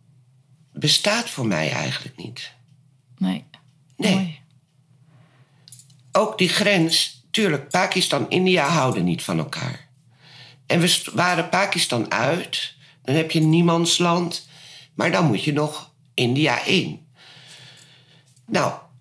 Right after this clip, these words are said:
Speaker 1: Pakistan teruggaan was niet mogelijk.
Speaker 2: Nee.
Speaker 1: Want we hadden alle papieren rond, we waren eruit.
Speaker 2: Ja.
Speaker 1: En dan moet je alleen maar zorgen dat je India inkomt.
Speaker 2: Ja.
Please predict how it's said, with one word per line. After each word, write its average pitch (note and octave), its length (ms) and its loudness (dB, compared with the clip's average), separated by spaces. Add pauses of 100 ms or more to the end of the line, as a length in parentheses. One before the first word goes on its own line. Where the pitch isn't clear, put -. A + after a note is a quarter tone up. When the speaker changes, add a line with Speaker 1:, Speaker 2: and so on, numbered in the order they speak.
(380)
Speaker 1:
Pakistan F3+ 580 2
teruggaan C#3 680 0
was C#3+ 260 0
niet E3+ 420 2
mogelijk. - 640 -6 (340)
Speaker 2:
Nee. G3 240 4
Speaker 1:
Want - 160 -2
we - 60 2
hadden C3+ 200 2
alle A#2+ 200 2
papieren F#3+ 540 0
rond, E3 260 0
we C3+ 80 -4
waren C3 360 -2
eruit. - 720 -4 (120)
Speaker 2:
Ja. G#3 280 0 (560)
Speaker 1:
En C4+ 160 0
dan A3 140 2
moet E3 140 2
je C#3 80 0
alleen D#3+ 240 2
maar A#2 140 -2
zorgen - 360 0
dat C#3+ 160 -2
je D3+ 200 -4
India B2 520 2
inkomt. F3+ 800 -4 (400)
Speaker 2:
Ja. A#3 300 0